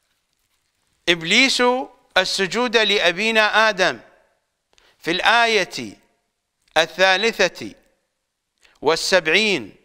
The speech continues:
بعد البسملة من سورة صاد وما بعدها، فسجد الملائكة كلهم أجمعون إلا إبليس استكبر وكان من الكافرين.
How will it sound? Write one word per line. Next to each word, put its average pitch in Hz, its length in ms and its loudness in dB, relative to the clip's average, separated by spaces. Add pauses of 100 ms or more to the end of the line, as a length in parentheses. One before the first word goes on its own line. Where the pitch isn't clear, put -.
بعد 156 320 0
البسملة 202 920 0 (400)
من 160 180 -4
سورة 233 400 0 (100)
صاد 208 320 0 (200)
وما 214 300 2
بعدها، 127 600 -2 (580)
فسجد 233 640 2
الملائكة 214 1200 2
كلهم 262 1120 0
أجمعون 170 920 -2 (1040)
إلا 262 840 2 (720)
إبليس 190 540 0
استكبر 190 840 0
وكان 190 480 0
من 190 160 -2
الكافرين. 151 880 -2